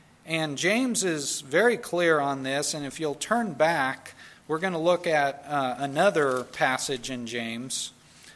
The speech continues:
James chapter two, that I think highlights this very idea. So James two,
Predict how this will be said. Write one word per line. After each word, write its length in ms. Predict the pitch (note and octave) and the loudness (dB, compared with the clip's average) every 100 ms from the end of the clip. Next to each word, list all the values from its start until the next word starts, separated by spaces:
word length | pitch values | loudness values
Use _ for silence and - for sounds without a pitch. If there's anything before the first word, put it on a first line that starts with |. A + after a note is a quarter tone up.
| - | -12
James 400 | B2+ D3 D#3+ C#3+ | -4 -2 -2 -4
chapter 460 | - D#3+ C#3+ - A#2 | -2 -2 -2 -4 -10
two, 640 | - - G#3 E3 A2 A#2+ C#3 - _ _ _ _ _ _ _ - - - - - _ _ | -6 -6 -4 -4 -4 -8 -12 -20 _ _ _ _ _ _ _ -20 -20 -20 -20 -20 _ _
that 280 | B2 C3+ C3 | -4 -2 0
I 100 | B2+ | -2
think 420 | B2+ D#3 C#3+ - - - - - - - - - | -6 -8 -8 -10 -18 -20 -20 -20 -20 -16 -16 -12
highlights 600 | D3 C#3+ A#2+ A2+ A2+ - | -6 -4 -2 -4 -6 -8
this 440 | B2+ A#2 - - - _ - | -8 -10 -8 -10 -14 _ -12
very 300 | B2 B2 A#2 | -8 -6 -6
idea. 560 | A2 A2+ C#3 A2+ F2 - _ - - - - - - - | -8 -8 -8 -8 -10 -16 _ -20 -20 -20 -20 -20 -20 -10
So 160 | - | -6
James 640 | B2+ A#2+ D#3+ G3 G#3 - - | -4 -4 -2 -2 -2 -4 -6
two, 680 | - - F#3+ C3+ B2+ D3 | -6 -2 0 0 -2 -4